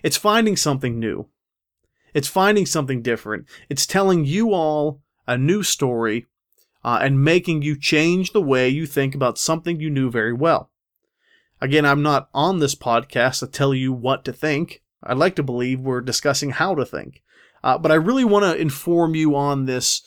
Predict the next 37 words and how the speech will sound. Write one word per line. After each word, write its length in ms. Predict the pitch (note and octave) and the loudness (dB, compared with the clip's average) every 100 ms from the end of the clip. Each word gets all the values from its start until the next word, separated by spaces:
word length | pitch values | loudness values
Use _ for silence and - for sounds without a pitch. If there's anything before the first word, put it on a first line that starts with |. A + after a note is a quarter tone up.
| _ _ - | _ _ -2
um, 380 | B2 A2 A2+ _ _ _ - | 0 0 -4 _ _ _ -16
this 500 | D3+ C#3 C#3+ - - _ _ _ | -4 0 2 2 -4 _ _ _
time 360 | - C#3+ C#3 C3+ | -4 0 0 -2
period 400 | C3+ A#2+ A#2 - | -6 -6 -8 -8
for 100 | C3 | -8
that 200 | A#2+ B2 | -6 -4
reason. 380 | C3 B2+ A#2 - - - - - | -4 -2 -4 -8 -20 -20 -16 -2
But 120 | F#3+ | -2
for 120 | - | 2
me, 240 | G3 C#4 B3 | 4 6 6
I 60 | |
looked 260 | F3+ A3 A3 | 6 4 2
at 160 | F#3+ D#3 | -2 0
the 160 | D#3 | 0
American 400 | C#3+ C#3 C#3+ C#3 | 2 4 2 0
Revolution, 580 | C3 B2 A#2+ C3 C3+ D#3+ | -4 -4 -4 -4 -4 -2
I 60 | C#3+ | 0
looked 300 | F3+ G3+ F3 | 0 0 0
at 120 | D3+ | 0
it 100 | D3+ | 0
in 100 | D3+ | -2
its 100 | C#3 | -4
totality, 640 | C#3+ C3+ C3 A2+ A2+ E3+ - _ _ _ _ _ _ _ _ _ - - - | -4 -2 -2 -2 -2 -6 -8 _ _ _ _ _ _ _ _ _ -20 -18 -2
and 140 | D3 | 2
I 80 | E3+ | 4
saw 240 | - F3+ D#3+ | 4 2 2
dozens 480 | D3 F#3+ F#3+ F#3 | 4 4 4 0
and 120 | F#3 D3 | 0 2
dozens 380 | D3 D3+ D3+ | 2 2 0
and 140 | D3+ C3+ | 0 2
dozens 320 | C3+ C#3 D3 | 2 2 0
of 140 | C#3 | -2
books 260 | B2+ B2+ - | -2 -4 -2
on 180 | A#2+ B2+ | -2 -2
American 520 | B2 A#2 B2 C3 C3 | 0 0 0 -2 -4
commanders, 540 | D3 C3+ E3 D3 G#2+ | -2 -2 0 -2 -2
hundreds 540 | - G#3+ F3 A2 - | 0 0 0 -4 -4